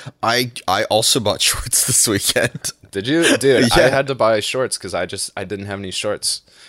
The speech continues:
Speaker 1: Okay, d-, stop being on my wavelength, man.
Speaker 2: Mm-hmm.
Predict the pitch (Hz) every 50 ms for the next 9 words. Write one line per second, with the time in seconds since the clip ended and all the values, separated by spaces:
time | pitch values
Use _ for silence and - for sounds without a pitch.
0 | - - 120 - 151 135 127 113 - 95 107 - - - - 101 - _ _ -
1 | - - - _ - - - - - 135 123 135 - 147 156 151 151 147 147 147
2 | 143 139 135 143 180 190 180 165 139 120 110 - 117 113 110 110 110 117 120 -
3 | _ _ _ _ _ _ _ - 151 143 151 170 -